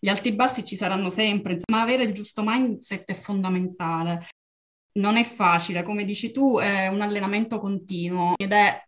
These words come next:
un processo lento, lento, ma c-, c'è l'approccio che hai avuto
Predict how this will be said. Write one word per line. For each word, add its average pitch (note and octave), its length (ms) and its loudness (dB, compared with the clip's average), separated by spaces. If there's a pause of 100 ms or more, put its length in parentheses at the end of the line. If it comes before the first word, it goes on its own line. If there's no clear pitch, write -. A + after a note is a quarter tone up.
(300)
un G3+ 140 2
processo G#3 600 -2
lento, E3+ 720 0 (320)
lento, B3+ 580 4
ma F#3 640 0 (220)
c-, - 120 -14
c'è - 140 0
l'approccio B3 600 2
che G#3+ 100 0
hai G3+ 60 2
avuto G3 680 2